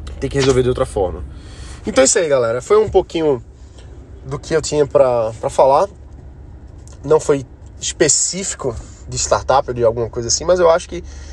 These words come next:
que é específico pra mim. Talvez ressoe com, com alguns de vocês. Você que tá ouvindo aí, talvez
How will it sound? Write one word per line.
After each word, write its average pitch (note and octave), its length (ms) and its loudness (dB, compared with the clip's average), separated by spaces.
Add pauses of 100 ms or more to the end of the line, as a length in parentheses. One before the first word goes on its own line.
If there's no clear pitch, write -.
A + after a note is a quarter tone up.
(300)
que - 80 -2
é D#3+ 40 6
específico E3 540 -4
pra E3 200 4
mim. C#3+ 240 -4
Talvez D3+ 640 0 (500)
ressoe D3 680 2
com, C#3 460 -4 (260)
com - 100 6
alguns E3 220 4
de D#3 40 -4
vocês. C3 420 2
Você B2+ 240 -4
que - 60 -12
tá - 80 4
ouvindo A#2 280 2
aí, A2+ 100 -4
talvez A2+ 360 -2